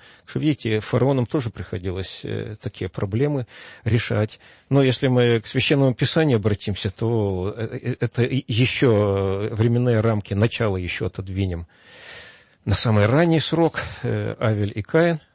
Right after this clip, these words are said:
ведь это уже конфликт внутрисемейный.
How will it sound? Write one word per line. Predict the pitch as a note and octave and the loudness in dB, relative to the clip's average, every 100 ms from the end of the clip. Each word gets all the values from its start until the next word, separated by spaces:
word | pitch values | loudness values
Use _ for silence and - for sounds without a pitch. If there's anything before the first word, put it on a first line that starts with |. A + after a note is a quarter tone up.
| _ _ | _ _
ведь | G2 G#2 | -8 -6
это | - F#2+ | -4 -4
уже | F#2 C3 D#3 | -4 -4 -6
конфликт | - F2+ - F#2 E2+ - _ _ _ _ - | -8 -8 -8 -10 -10 -14 _ _ _ _ -8
внутрисемейный. | G2 G#2+ A2+ G#2 - A#2+ A2+ G2 F2+ F#2 F#2+ | 0 2 2 0 -2 0 2 0 -2 -8 -12